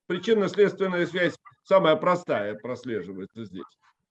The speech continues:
Я, вы знаете, в этой связи ещё что хочу сказать, что ведь в книге на самом деле публикуются,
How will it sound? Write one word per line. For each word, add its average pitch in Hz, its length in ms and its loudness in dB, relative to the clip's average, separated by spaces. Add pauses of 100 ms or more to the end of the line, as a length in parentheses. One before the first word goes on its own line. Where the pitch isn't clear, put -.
(120)
Я, 190 180 0
вы 226 80 8
знаете, 214 320 0
в 202 40 4
этой 202 200 0
связи 196 300 -8
ещё 208 320 0
что 214 220 0
хочу 180 280 -8
сказать, 185 460 0
что 156 460 -2 (760)
ведь 147 280 -6
в - 40 -20
книге 196 400 -4
на 175 160 -2
самом 175 360 0
деле 180 260 -2
публикуются, 170 920 -4